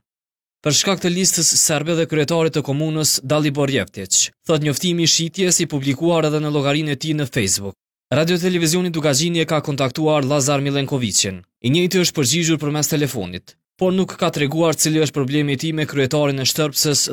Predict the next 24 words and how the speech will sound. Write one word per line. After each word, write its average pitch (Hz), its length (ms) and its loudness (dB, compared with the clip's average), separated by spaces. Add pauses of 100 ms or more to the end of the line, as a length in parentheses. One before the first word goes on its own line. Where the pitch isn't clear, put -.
dhe 139 160 0
listën 143 280 0
serbe, 98 460 -2 (140)
duke 165 240 0
thënë 180 200 0
se 165 120 0
do 139 80 -8
të 135 160 -2
flas 147 300 0
një 131 100 0
herë 131 240 0
tjetër. 95 340 -8 (720)
Edhe 175 160 2
para 185 180 2
disa 165 260 2
muajve, 170 440 0
një 160 160 0
i 156 80 2
ri 165 100 0
tjetër 160 380 0
nga 147 160 0
Shtërpsa, 104 500 -2
Daniel 151 420 0
Vasiljević, 139 840 0